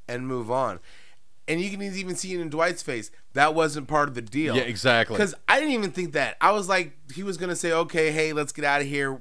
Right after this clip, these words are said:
Speaker 2: Let's
Speaker 1: He's
Speaker 2: go back
Speaker 1: done.
Speaker 2: to the sanctuary. We're gonna,
Speaker 1: Figure
Speaker 2: we're
Speaker 1: out
Speaker 2: gonna insulate
Speaker 1: there."
Speaker 2: ourselves away from these people.
Speaker 1: Right, and then move on from there. That's what I thought he was gonna go with.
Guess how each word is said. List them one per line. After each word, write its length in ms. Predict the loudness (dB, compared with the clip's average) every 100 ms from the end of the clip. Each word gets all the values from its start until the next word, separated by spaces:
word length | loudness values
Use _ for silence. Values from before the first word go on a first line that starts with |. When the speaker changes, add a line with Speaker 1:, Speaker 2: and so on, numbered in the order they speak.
| -10 -6
Speaker 2:
Let's 100 | -2
Speaker 1:
He's 40 |
Speaker 2:
go 100 | 2
back 140 | 4 4
Speaker 1:
done. 80 | 2
Speaker 2:
to 60 |
the 60 | -2
sanctuary. 560 | 0 0 0 0 2
We're 160 | 2 0
gonna, 140 | 0 0
Speaker 1:
Figure 120 | 2
Speaker 2:
we're 60 | 4
Speaker 1:
out 160 | 4
Speaker 2:
gonna 100 | 4 2
insulate 200 | 4 4 4
Speaker 1:
there." 40 |
Speaker 2:
ourselves 400 | 2 2 0 0
away 200 | -2 -2
from 120 | -2 -8
these 140 | -8
people. 440 | -8 -8 -6 -8 -8
Speaker 1:
Right, 680 | -10 0 4 6 6 2 -2
and 200 | -2 0
then 160 | 0 2
move 240 | 2 2
on 160 | -2 -2
from 160 | 0
there. 200 | 4 4
That's 280 | 6 4 4
what 80 | 0
I 40 |
thought 200 | 2 0
he 100 | 0
was 120 | -2
gonna 180 | -2 -4
go 200 | -2 -2
with. 420 | 0 4 4 2